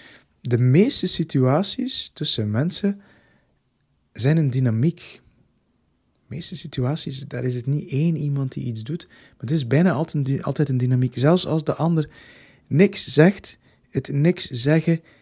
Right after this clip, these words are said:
is ook iets doen. Ehm, wat doe je? Waar zit je reactiviteit? Waar,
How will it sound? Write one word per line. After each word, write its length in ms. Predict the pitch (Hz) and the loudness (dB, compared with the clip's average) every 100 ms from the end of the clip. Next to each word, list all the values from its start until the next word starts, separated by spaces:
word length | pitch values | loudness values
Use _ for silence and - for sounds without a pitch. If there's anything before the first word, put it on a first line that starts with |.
| _ | _
is 220 | - 156 | -4 -4
ook 180 | 175 190 | -2 -2
iets 240 | - 120 - | -2 -6 -4
doen. 340 | 117 104 87 _ _ _ _ _ _ _ _ _ - | -2 -2 -6 _ _ _ _ _ _ _ _ _ -8
Ehm, 500 | 139 131 131 131 131 131 _ _ _ _ | -2 0 2 0 -2 -6 _ _ _ _
wat 220 | - 139 175 | -6 -4 -4
doe 260 | 127 180 | 0 2
je? 260 | 165 104 85 101 | 4 2 -2 -14
Waar 340 | - 120 147 | -6 -2 -2
zit 180 | 143 143 | -2 -2
je 80 | 143 | 0
reactiviteit? 720 | 139 139 - 139 135 170 175 | 2 0 -2 -6 -2 2 2
Waar, 500 | 113 135 180 175 156 | 2 2 4 4 0